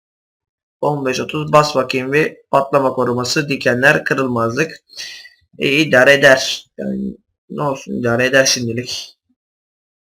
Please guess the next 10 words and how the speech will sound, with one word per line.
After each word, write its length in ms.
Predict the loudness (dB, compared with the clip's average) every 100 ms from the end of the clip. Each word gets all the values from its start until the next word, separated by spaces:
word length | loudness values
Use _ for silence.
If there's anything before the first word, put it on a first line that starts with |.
| _ _ _
Ya, 80 | -4
entis, 520 | 0 0 0 -4 -6 -8 -6
e, 380 | 0 4 4 4
ejder'e 360 | 2 2 2 2
gitmelik. 880 | 0 -4 -2 0 -2 -6 -8 -10 -16 _ _ _
Ne 140 | -4 -4
bileyim. 300 | -4 -8 -14 _ _ _
İşe 260 | -6 -2 2
yaramayabilir 640 | 4 4 2 0 0 0
ejder'de. 680 | 2 0 0 -2 0 -2 -2